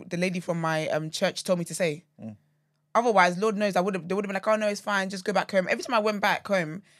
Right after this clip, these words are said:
Speaker 1: and went back, I looked even significantly different. And 'cause I kept taking pictures by the hour,
Speaker 2: Mm-hmm.
Speaker 1: I was just seeing, like,
Speaker 2: Yeah.
Speaker 1: the progression. I was like, and they're telling me I'm fine. I said, "Nah, you're being silly." I just, I said, "This is what I looked like yesterday,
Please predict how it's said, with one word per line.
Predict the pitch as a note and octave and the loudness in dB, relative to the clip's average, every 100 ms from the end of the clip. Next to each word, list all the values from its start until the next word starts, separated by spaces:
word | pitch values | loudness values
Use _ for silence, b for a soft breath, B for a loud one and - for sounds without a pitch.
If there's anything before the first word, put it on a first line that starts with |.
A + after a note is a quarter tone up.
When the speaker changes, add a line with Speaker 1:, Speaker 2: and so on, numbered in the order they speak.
| b E3 | b -2
Speaker 1:
and | E3+ | 2
went | F#3+ F3+ | 2 2
back, | F3 - - | 0 0 0
I | F3+ | 0
looked | G3+ - | 0 -2
even | F#3+ F#3 F#3 F3+ | -4 -2 -2 -4
significantly | - G3 G#3 F#3+ F#3 F3 | -6 -6 -4 -4 -2 -2
different. | F#3+ - C#3 - B B | -2 -4 -6 -8 B B
And | - | -2
'cause | C4+ | 2
I | D4 | 2
kept | C4+ | 2
taking | A#3+ A3 | 0 -6
pictures | G3 A#3 - E3 | -6 -6 -4 -4
by | D#3+ E3+ | 2 2
the | D#3+ D#3 | 2 2
hour, | F#3+ F3+ A#2 A#2 A2 | 2 2 0 -2 -4
Speaker 2:
Mm-hmm. | B2+ - b b b | -10 -12 b b b
Speaker 1:
I | F#3+ | 2
was | F#3+ | 2
just | G#3 B3+ - | 0 -4 -4
seeing, | - A#3 A3 G3+ F#3+ - | -4 -2 -2 -2 -2 0
like, | E3 - - _ | -2 -2 -16 _
Speaker 2:
Yeah. | A#2 C3+ C3 _ F3 | -8 -8 -8 _ -10
Speaker 1:
the | - | -6
progression. | G3 F#3 A#3+ G#3+ G3+ | -2 0 0 2 0
I | |
was | G#3+ | 2
like, | A3 - - _ _ _ b b b - | 2 0 -8 _ _ _ b b b 0
and | C4 D4 | 2 4
they're | D4 | 2
telling | D#4+ E4+ D4 G3+ | 2 0 0 0
me | F3 E3 C4+ - _ _ _ _ _ _ - | 0 -2 -6 -12 _ _ _ _ _ _ 0
I'm | F#3+ G#3 | 0 2
fine. | - C4+ G3 D3+ - | 0 2 2 -4 -8
I | |
said, | F#3 E3 | -6 -4
"Nah, | D#3+ D3 | -4 -4
you're | D#3 | -4
being | D#3+ E3+ | -4 -4
silly." | D#3 D#3 D3 | -4 -6 -4
I | A3 | -2
just, | D#4 A#4 | -4 -4
I | |
said, | - A#3+ | -4 -4
"This | D4+ | -4
is | |
what | - | 0
I | G#3+ | 0
looked | G#3+ | 0
like | D#3+ | 0
yesterday, | F#3+ G#3+ E3+ C#3 | -2 -2 -4 -6